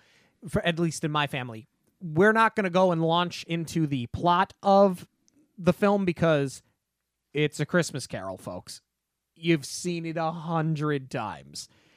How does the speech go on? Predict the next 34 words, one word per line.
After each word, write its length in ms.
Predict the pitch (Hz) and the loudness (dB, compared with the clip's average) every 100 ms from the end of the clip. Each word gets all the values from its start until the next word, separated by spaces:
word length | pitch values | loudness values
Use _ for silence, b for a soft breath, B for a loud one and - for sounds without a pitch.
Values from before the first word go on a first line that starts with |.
| b b b _ | b b b _
Probably 1040 | - - 202 269 370 359 240 170 151 139 135 | -14 -4 2 4 6 6 4 4 2 2 0
one 320 | 139 175 262 | -2 -2 0
of 200 | 269 185 | -2 -4
the 100 | 185 | -8
top 540 | - - 196 196 190 | -8 -4 2 2 0
five 920 | - - - _ - 165 175 175 151 - | -6 -20 -20 _ -4 2 2 2 -2 -6
greatest 760 | 139 139 151 151 147 - - _ | -6 -2 0 0 -2 -6 -14 _
s-, 220 | - - | -18 -12
stories 480 | - 170 135 135 139 | -4 0 0 -2 -6
ever 180 | 135 | -8
written, 360 | 123 120 - 80 _ - | -8 -10 -14 -20 _ -2
right? 320 | 180 202 196 _ _ _ - | 2 2 2 _ _ _ -8
I 140 | 175 | -8
mean, 180 | 208 214 | -6 -8
I 100 | 185 | -8
think 260 | 247 131 120 | -10 -12 -12
so. 320 | - 156 185 _ | -6 -4 -4 _
Charles 320 | - 185 185 | -4 -2 -2
Dickens' 340 | - 190 196 180 | -4 -6 -6 -8
Christmas 320 | 190 - 208 | -12 -12 -14
Carol, 280 | - 233 240 | -8 -4 -4
it's 120 | - | -4
gotta 280 | - 233 262 | -10 -6 -4
be 120 | 196 | -6
in 100 | 127 | -10
the 40 | |
top 300 | 117 - 123 | -8 -8 -8
five 260 | - 131 127 | -4 -4 -4
of 160 | 123 - | -8 -6
greatest 400 | 143 139 131 - | -4 -2 -4 -8
stories 380 | - 127 120 | -6 -4 -6
of 100 | 123 | -8
all 160 | 117 104 | -10 -12
time. 400 | - 110 76 53 | -12 -12 -12 -16